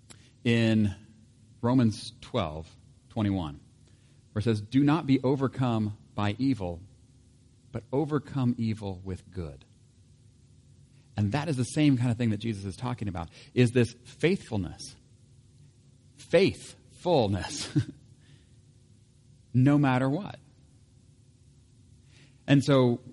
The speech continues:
what we see in Jesus is someone who from start to finish stayed the course, kept that relationship with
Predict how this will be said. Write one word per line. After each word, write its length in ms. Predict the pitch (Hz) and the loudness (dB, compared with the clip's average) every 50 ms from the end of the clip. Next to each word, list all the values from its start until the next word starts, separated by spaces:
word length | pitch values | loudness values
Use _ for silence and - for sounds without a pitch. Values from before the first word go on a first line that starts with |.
| - - | -6 -2
what 140 | 139 156 | 0 4
we 100 | 151 151 | 6 4
see 320 | 135 131 - 185 208 202 180 | 4 4 2 -2 0 0 4
in 140 | 156 147 135 | 4 4 4
Jesus 480 | 117 165 190 165 127 107 101 98 - - - | 4 0 0 0 0 0 0 -2 -4 -2 2
is 180 | 131 131 120 131 - - | 2 2 2 0 -6 -6
someone 300 | - 160 156 151 147 139 | -2 -2 0 2 2 2
who 160 | 123 131 135 | 4 4 2
from 240 | 127 131 143 131 127 | 2 2 2 2 2
start 440 | 127 127 - - 151 170 165 - - | 2 0 -4 -2 -2 -2 -2 -6 -10
to 80 | - 135 | -12 -10
finish 580 | - - - 170 156 107 92 90 - - - - - - - | -8 -6 -6 -4 -2 -2 -4 -4 -8 -12 -14 -16 -20 -20 -20
stayed 540 | - - - - 135 127 123 127 123 - - | -18 -8 -2 0 2 2 2 0 -2 -4 -8
the 60 | 120 | -10
course, 540 | - - - 139 104 82 82 - - - - _ - - _ _ _ _ - _ _ - _ _ - _ - | -10 -8 -10 -10 -10 -10 -12 -16 -20 -20 -20 _ -20 -20 _ _ _ _ -20 _ _ -20 _ _ -20 _ -8
kept 400 | - - 196 196 - - - - | -4 -2 -2 -2 -4 -8 -6 -4
that 160 | 139 143 131 | -4 -2 0
relationship 640 | 131 127 127 139 151 143 - 131 - - 127 117 - - _ _ _ - - | 0 0 0 0 -2 -2 -4 -4 -2 -2 -4 -4 -4 -8 _ _ _ -16 -8
with 320 | - 113 135 139 131 127 | -2 0 0 0 0 -2